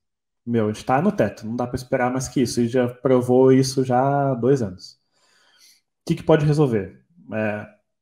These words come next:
sei lá, rever o onboarding do produto pra gente aumentar a retenção, sei lá, dobrar a re-, retenção, triplicar. E esse triplicar a retenção também aumenta a aquisição, porque você tem, né, usuários que convidam usuários, que nem no caso da O L X.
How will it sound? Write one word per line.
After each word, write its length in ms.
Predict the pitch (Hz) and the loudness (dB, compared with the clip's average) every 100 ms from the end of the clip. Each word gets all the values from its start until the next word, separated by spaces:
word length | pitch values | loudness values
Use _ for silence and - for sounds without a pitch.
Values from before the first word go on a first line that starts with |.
| _ _ _ | _ _ _
sei 140 | - 117 | -4 -2
lá, 100 | 98 | 2
rever 380 | 127 127 139 | 2 4 6
o 20 | 156 | 6
onboarding 400 | 143 143 143 147 | 6 4 4 0
do 80 | |
produto 640 | 135 135 123 143 147 165 - _ _ _ _ _ _ _ _ | 0 0 2 0 -2 -8 -8 _ _ _ _ _ _ _ _
pra 100 | 120 | -6
gente 180 | 123 135 | 0 0
aumentar 720 | 127 131 131 123 123 131 127 | 0 -4 -4 -2 -2 -4 -6
a 40 | |
retenção, 600 | 123 123 127 127 127 120 | -6 -4 -4 -4 -2 -2
sei 120 | 117 107 | -2 -2
lá, 40 | |
dobrar 340 | 104 123 120 | -2 0 0
a 20 | 123 | 0
re-, 220 | 127 - | -4 -10
retenção, 420 | 131 123 123 104 | -8 -6 -6 -8
triplicar. 640 | 101 120 120 131 98 87 _ _ _ _ _ _ _ _ | -6 -8 -6 -6 -8 -14 _ _ _ _ _ _ _ _
E 220 | 117 117 | 0 4
esse 160 | 131 127 | 4 0
triplicar 400 | 127 131 131 123 | -4 -4 -2 -2
a 40 | |
retenção 800 | 123 120 120 - 135 156 165 - _ _ | -2 -4 -6 0 0 0 -4 -12 _ _
também 220 | 120 123 | 0 2
aumenta 320 | 127 131 131 | 2 0 -2
a 20 | |
aquisição, 500 | 131 127 120 107 101 | -2 -2 -2 -4 -6
porque 260 | - 107 113 | -10 -4 -4
você 200 | 107 - | -4 -6
tem, 380 | - 113 110 - _ _ _ _ | -4 -2 -2 -6 _ _ _ _
né, 80 | 117 | 0
usuários 460 | 120 117 120 120 - | 0 4 4 2 -2
que 80 | 123 | -4
convidam 320 | 123 120 120 | -2 0 0
usuários, 300 | 120 123 123 | 0 0 -2
que 80 | 127 | -6
nem 100 | 120 | -4
no 40 | |
caso 240 | 127 127 | -4 -4
da 60 | 123 | -2
O 40 | |
L 100 | 123 | 0
X. 440 | 123 110 101 - | 0 0 -2 -12